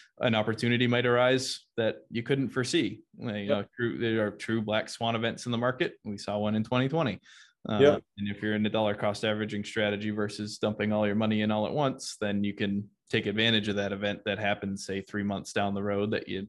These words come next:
Speaker 1: no one ever s-, would have ever seen coming 'cause you actually have money on the sidelines because you didn't put it all in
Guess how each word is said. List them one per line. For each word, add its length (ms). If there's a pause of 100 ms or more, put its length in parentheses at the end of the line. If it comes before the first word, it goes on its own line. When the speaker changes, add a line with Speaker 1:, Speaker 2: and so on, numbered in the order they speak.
Speaker 1:
no 100
one 220
ever 140
s-, 180
would 120
have 140
ever 200
seen 200
coming 380
'cause 180
you 100
actually 260
have 200
money 220
on 80
the 80
sidelines 580
because 340
you 60
didn't 280
put 100
it 80
all 240
in 200